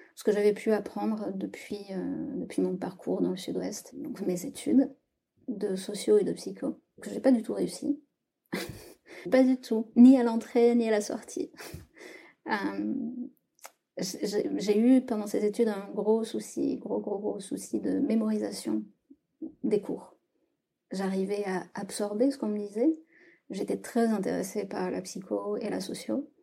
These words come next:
très intéressée par, euh, euh, la littérature anglaise, américaine, qui pouvait, euh, se, se mettre là-dedans aussi dans, dans les textes qu'on voyait. Mais,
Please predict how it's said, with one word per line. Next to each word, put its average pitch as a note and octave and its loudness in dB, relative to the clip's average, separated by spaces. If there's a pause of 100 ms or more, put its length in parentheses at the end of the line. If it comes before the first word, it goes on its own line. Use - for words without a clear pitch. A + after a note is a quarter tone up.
(220)
très B3 0
intéressée G3 -4
par, G3 -6
euh, F#3+ -4 (880)
euh, - -6 (400)
la G3 -2
littérature F#3+ -2
anglaise, G3+ -2
américaine, G3 -2
qui - -20
pouvait, F#3+ -4
euh, G#3 -6
se, - -14 (360)
se - -4
mettre F#3+ -2
là-dedans - -4
aussi - -8
dans, G#3 -10 (1160)
dans G3+ -8
les F#3 -2
textes A3+ -6
qu'on - -6
voyait. G#3 -2 (840)
Mais, A3 4